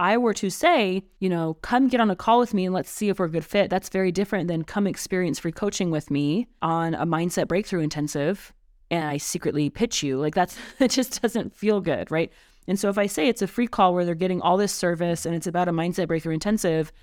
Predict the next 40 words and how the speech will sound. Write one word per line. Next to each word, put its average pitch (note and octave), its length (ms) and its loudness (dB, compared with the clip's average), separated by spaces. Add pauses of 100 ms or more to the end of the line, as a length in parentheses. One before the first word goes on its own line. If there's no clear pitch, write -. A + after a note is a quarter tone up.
I'm F3+ 160 0
only G3+ 240 2
gonna F3+ 340 0
talk F#3 300 -2
about F3+ 140 0
my E3 100 0
program D#3+ 400 -4
if D#3+ 180 -2
they D3+ 140 -2
ask B2+ 320 -4
me. B2+ 260 -4 (280)
And E3+ 100 -2
that's E3 140 0
just F3+ 120 -2
a F3+ 60 2
good D#3+ 200 0
rule D3+ 180 0
of C#3 100 -2
thumb C#3+ 380 -4
that D3+ 160 -2
I D3 80 0
wanted C#3+ 260 -2
to - 100 -8
offer. E3 480 -2 (180)
So F3+ 380 0 (180)
I F3 140 0
shared A3+ 240 0
a G#3+ 60 2
lot F3+ 280 4
in E3+ 100 -2
this F3 120 -4
episode. E3 280 -2
I'm E3 80 -2
just F3 120 -4
gonna E3+ 160 -2
recap F#3 480 -2
it D#3+ 100 0
because E3 280 -4
I D#3+ 100 0
think E3+ 340 -4